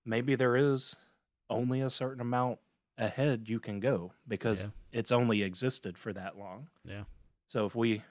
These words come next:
Speaker 1: if we tried now, maybe we could go to twenty, uh,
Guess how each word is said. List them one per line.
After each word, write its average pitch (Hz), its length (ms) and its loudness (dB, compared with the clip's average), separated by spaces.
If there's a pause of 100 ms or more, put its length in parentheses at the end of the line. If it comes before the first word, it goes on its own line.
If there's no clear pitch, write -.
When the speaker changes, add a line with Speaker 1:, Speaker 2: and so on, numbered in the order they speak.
(140)
Speaker 1:
if 110 160 -4
we 120 180 2
tried 107 440 0
now, 110 420 0
maybe 101 280 -4
we 104 180 -4
could 104 160 -8
go 107 180 0
to 120 240 -6 (840)
twenty, 117 480 0 (1000)
uh, 123 80 -14